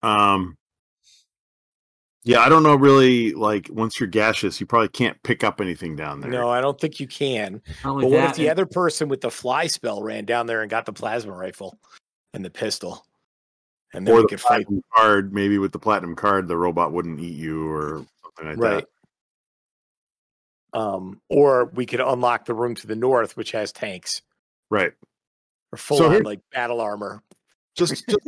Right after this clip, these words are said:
Speaker 1: to throw this into the mix, it occurred to
Speaker 2: Okay.
Speaker 1: me that, um, like, Janaka and Trivlock and stuff, says they're prisoners. They may not be criminals. They could be political prisoners or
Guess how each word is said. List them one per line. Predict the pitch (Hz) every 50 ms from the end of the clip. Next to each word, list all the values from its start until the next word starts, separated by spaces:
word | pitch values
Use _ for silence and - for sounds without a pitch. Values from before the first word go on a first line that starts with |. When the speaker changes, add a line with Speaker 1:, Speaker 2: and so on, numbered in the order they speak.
| -
Speaker 1:
to | - 349 - _ _ _ _ _ _ _ _ _ _ -
throw | 147 143 135
this | 120 - 143 127 113 - -
into | 120 110 101
the | 98 95
mix, | 95 101 85 - - - - - -
it | 123
occurred | 113 - - - 156 147 117
to | - 120
Speaker 2:
Okay. | 113 107
Speaker 1:
me | 95 - - - 101
that, | 98 - - -
um, | 110 98 98 92 90 90 90 -
like, | - 107 107 - -
Janaka | - 113 104 107 107 113 104 - 117 107 101
and | 95 87 85 82
Trivlock | - 117 104 104 101 92 - -
and | 90 -
stuff, | - 104 95 - - _
says | _ - 151 139 120
they're | 113 117 101
prisoners. | - - 147 135 107 92 98 90 82 - - - _ _ _ _ _ _ _ _ _ _ _ _ _ 127 - - - - _ - - _ _ _ _ _ _ _ _ _ _ _
They | - 170 175
may | 190 214 254
not | 285 302 277 196
be | 208 151
criminals. | - - - - 294 320 294 165 110 90 85 87 87 -
They | - 139 151
could | - - 254 -
be | 262 214 165
political | 143 - - 143 139 139 170 214 277 226 - 151 113 92
prisoners | - - 110 92 78 73 78 71 65 65 65 67 69 - - - -
or | 92 90 90 90 87 87 85 82 80 80 78 78 76 76